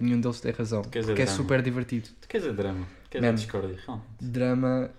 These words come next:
Speaker 1: é o que move as pessoas. <laughs>
Speaker 2: Olha, verdade. Porquê que achas que as novelas
Speaker 1: É verdade, meu. As novelas, cá em,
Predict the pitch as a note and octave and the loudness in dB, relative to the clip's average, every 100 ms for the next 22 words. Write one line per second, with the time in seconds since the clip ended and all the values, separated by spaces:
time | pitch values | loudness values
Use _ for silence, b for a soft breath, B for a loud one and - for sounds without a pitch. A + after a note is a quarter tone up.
0 | B B B B B B A#2+ A#2 A#2 A2+ | B B B B B B 0 2 2 0
1 | - - A#2 A2 - A#2+ A2 A2 A2 - | -6 -12 -12 -10 -4 0 2 0 -4 -10
2 | G#2+ G#2+ - - - - - - - - | -10 -10 -10 -10 -10 -6 -4 -4 -8 -18
3 | - - - - - - - A#2+ A2 G#2 | -18 -18 -18 -14 -16 -14 -2 0 0 -2
4 | G#2 A#2 - - - G#2+ G#2 G#2 G2+ - | 0 0 -2 -18 -16 -12 -6 -6 -6 -10
5 | G2+ G2+ F#2+ G2 F#2+ F#2+ F#2+ - - D3+ | -6 -6 -2 -2 -4 -8 -10 -10 -4 -4
6 | B2+ C3 A#2+ D#3+ A#2+ G#2 A2 B2 A#2+ - | -2 -2 -2 -2 -4 -6 -4 -4 -4 -4
7 | - E3+ | -4 -4